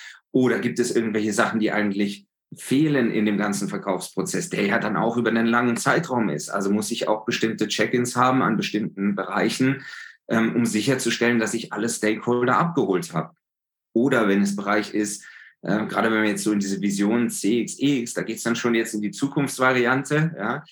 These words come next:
Ähm, wir nennen das immer Cross X M. Also wenn man in diesen Bereich geht, diese beiden Welten zusammenzuführen, C X und E X, ist ja auch die große Frage, wenn ich jetzt zum Beispiel location-technisch denke, also ich nehme jetzt mal die ganzen Shops, die draußen sind, Ladengeschäfte,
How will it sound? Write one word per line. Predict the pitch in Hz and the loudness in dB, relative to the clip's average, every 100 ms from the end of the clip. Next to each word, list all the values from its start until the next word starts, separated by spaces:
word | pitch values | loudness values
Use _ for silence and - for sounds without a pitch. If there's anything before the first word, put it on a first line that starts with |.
| - - _ | -20 -20 _
Ähm, | 113 110 110 107 | 2 4 4 4
wir | 104 | 2
nennen | 107 113 | 2 2
das | 107 | 0
immer | 104 101 | 0 0
Cross | 98 98 98 | 2 -2 -2
X | 98 | -4
M. | 95 117 135 135 _ _ _ - | 0 2 2 -2 _ _ _ -4
Also | 104 98 | 0 2
wenn | 113 | 2
man | 117 | 2
in | 110 | 2
diesen | 120 127 | 2 0
Bereich | 107 113 117 - | 0 2 0 0
geht, | 110 | -2
diese | 104 95 | -2 0
beiden | 110 110 | 2 2
Welten | 107 110 - | 2 0 -2
zusammenzuführen, | - 101 147 202 - - 202 90 | -2 2 2 2 0 -2 -2 -2
C | - 101 | -2 -2
X | 98 90 | -2 -2
und | 87 | -2
E | 101 | -2
X, | 117 | -2
ist | - - | -4 0
ja | 92 | 0
auch | 113 | 0
die | 107 | -6
große | - 110 110 | -4 -4 -4
Frage, | - 107 117 113 110 - - - _ | -2 2 2 2 -2 -6 -16 -20 _
wenn | 107 113 | -2 0
ich | 113 | 0
jetzt | 110 - | -2 -2
zum | 104 | 0
Beispiel | 101 101 98 | 2 2 0
location-technisch | 98 - 110 123 123 117 113 117 113 | 0 0 0 2 0 -2 -2 -2 0
denke, | 117 113 101 | 0 0 -2
also | 101 101 | -2 -2
ich | 98 | 0
nehme | 104 110 | 0 0
jetzt | 101 | 0
mal | 101 | -2
die | 98 | 0
ganzen | 95 92 90 | -4 -6 -2
Shops, | 151 156 - | -2 -2 -2
die | 117 | -4
draußen | - 113 117 113 | 2 2 2 0
sind, | 113 107 | 0 2
Ladengeschäfte, | 98 123 123 123 - 120 120 120 120 | 2 4 2 0 2 0 0 -2 -2